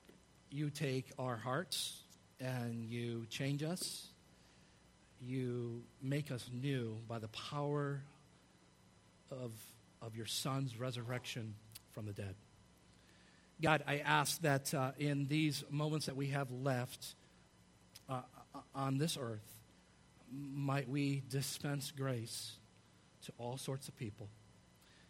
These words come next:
Might we also cherish our own story of grace when that individual, person,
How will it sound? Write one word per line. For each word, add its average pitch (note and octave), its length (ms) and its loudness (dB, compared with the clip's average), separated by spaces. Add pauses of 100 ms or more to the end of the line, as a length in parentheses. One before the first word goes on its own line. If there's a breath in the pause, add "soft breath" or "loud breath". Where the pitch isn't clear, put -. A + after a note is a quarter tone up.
Might D3+ 200 4
we F3+ 120 8
also D#3+ 640 4
cherish F3 640 6
our D3 180 2
own D#3+ 260 4
story D3+ 500 2
of C3+ 160 0
grace C#3+ 600 0 (840 loud breath)
when C3 140 -2
that C3+ 140 4
individual, D3+ 680 2
person, D#3+ 640 -2